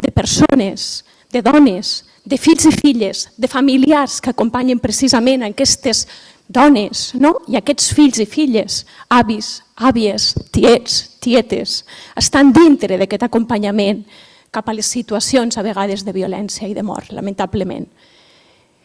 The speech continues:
Evidentment, Judith Herman ens deia això ja en l'any noranta-tres, però també un altre gran psiquiatre,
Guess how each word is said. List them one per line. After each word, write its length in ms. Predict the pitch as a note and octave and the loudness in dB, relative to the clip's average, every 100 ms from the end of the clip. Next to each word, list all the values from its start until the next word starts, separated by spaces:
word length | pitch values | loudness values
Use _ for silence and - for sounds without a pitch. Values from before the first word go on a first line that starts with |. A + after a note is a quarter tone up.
| _ - | _ 2
Evidentment, 800 | B3 C4+ F4+ F4 E4+ D4+ D4 G4 _ _ _ _ | 4 6 6 8 6 4 0 -6 _ _ _ _
Judith 320 | D4 D4 D4+ - | 4 4 2 2
Herman 400 | C#4 C#4 C#4 B3 | 2 4 2 2
ens 100 | A3 | 0
deia 240 | G3+ G3+ G3 | -2 -2 -2
això 240 | - A3 | -2 0
ja 80 | G3+ | 0
en 80 | G3 | -2
l'any 240 | G3+ G#3 | -2 -2
noranta-tres, 680 | G3+ G3 F#3+ - G3 G3 - - | -2 -2 -4 -2 -2 -2 -6 0
però 160 | B3 A#3 | 2 4
també 400 | A#3 A#3+ E4 C#4+ | 4 6 6 6
un 240 | C4 C4 | 2 -2
altre 320 | B3+ - C4 | -4 -2 0
gran 320 | C4 C#4 C#4+ | 4 4 4
psiquiatre, 840 | - - B3 B3 B3 A3+ A3+ G3+ | 2 -2 -2 2 2 2 0 -2